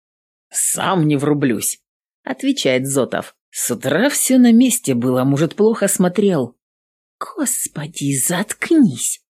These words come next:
Издаю в его сторону приглушённое шипение. «Моя очередь!»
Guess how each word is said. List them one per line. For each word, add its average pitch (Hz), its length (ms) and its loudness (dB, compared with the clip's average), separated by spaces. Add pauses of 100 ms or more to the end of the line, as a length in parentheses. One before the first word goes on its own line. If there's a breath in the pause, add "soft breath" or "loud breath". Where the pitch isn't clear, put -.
(380)
Издаю 214 560 2
в - 20 0
его 143 260 2
сторону 208 480 2
приглушённое 170 720 0
шипение. 117 680 -2 (380)
«Моя 269 640 2
очередь!» 143 640 -2